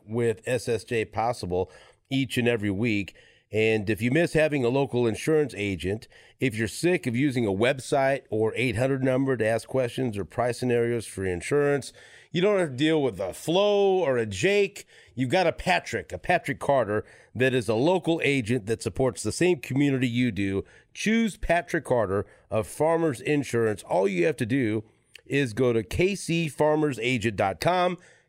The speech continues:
click Contact Me. Uh, you won't contact me, but you'll contact, uh, Patrick Carter. If you contact me,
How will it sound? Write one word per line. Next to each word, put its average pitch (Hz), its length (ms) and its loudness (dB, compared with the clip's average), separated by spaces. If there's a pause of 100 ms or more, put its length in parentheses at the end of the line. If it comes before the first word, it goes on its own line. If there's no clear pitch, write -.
(120)
click - 280 -2
Contact 190 640 0
Me. 170 380 2 (340)
Uh, 101 240 0
you 107 140 0
won't 143 180 2
contact 139 440 0
me, 170 380 2
but 113 220 -4
you'll 107 80 -6
contact, 113 580 -2
uh, 98 260 0
Patrick 98 360 -4
Carter. 127 300 0
If 95 80 -6
you 101 80 -10
contact 110 420 -2
me, 123 300 0